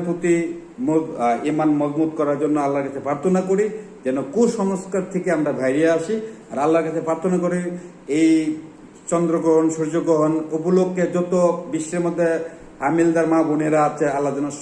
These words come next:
প্রত্যেকজনের আহ, ছেলে সন্তানকে, বাচ্চাদেরকে যেন সুস্থভাবে এই পৃথিবীর মধ্যে আসে, সেই কামনাই করছি। যার যার অবস্থান থেকে, আহ, ভিডিওটা শেয়ার করে দিবেন। হয়তো আগে একটা ভিডিও পোস্ট করার কারণে কিন্তু, আহ, বড় বড় মাওলানাদের সাথে কথা বললে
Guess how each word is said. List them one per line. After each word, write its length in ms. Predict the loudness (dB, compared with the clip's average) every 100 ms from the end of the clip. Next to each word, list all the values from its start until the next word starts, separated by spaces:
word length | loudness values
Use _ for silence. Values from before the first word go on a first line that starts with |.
| -14 -8
প্রত্যেকজনের 1200 | -6 -6 -14 -8 -2 -2 2 4 4 2 -2 -10 -18 -6 -4
আহ, 140 | -2
ছেলে 280 | 0 0 2
সন্তানকে, 640 | 0 -2 -2 -2 0 -2
বাচ্চাদেরকে 640 | -2 -2 -4 -4 -6 -6 -6
যেন 220 | -4 -6
সুস্থভাবে 560 | -6 -8 -4 -4 0 -2
এই 80 | -2
পৃথিবীর 400 | -6 -8 -4 -2
মধ্যে 240 | -2 -2 -2
আসে, 260 | -2 -4 -8 -10 -12
সেই 140 | -4 -4
কামনাই 340 | -2 -2 -2 -2
করছি। 260 | -4 -6
যার 200 | -4 -2
যার 140 | 0 0
অবস্থান 440 | 0 -2 -2 -2
থেকে, 340 | -2 0 -2 -4 -10 -18 -8
আহ, 180 | -4 -2
ভিডিওটা 320 | -2 -2 -2
শেয়ার 260 | -4 -4 -2
করে 160 | -2
দিবেন। 260 | -2 -2 -2 -4 -10
হয়তো 540 | -8 -4 0 0 0 -4 -12 -6
আগে 300 | -4 0 0
একটা 200 | 0 -2
ভিডিও 320 | -2 0 0
পোস্ট 260 | 0 -4 -4
করার 200 | -4 0
কারণে 320 | 2 2 2
কিন্তু, 480 | 0 0 0 -2 0
আহ, 260 | 0 0 -4 -6
বড় 180 | -2 0
বড় 140 | 0
মাওলানাদের 480 | 0 0 -2 -2 -4
সাথে 200 | -6 -6 -4
কথা 240 | -2 -2
বললে 400 | 0 2 2 2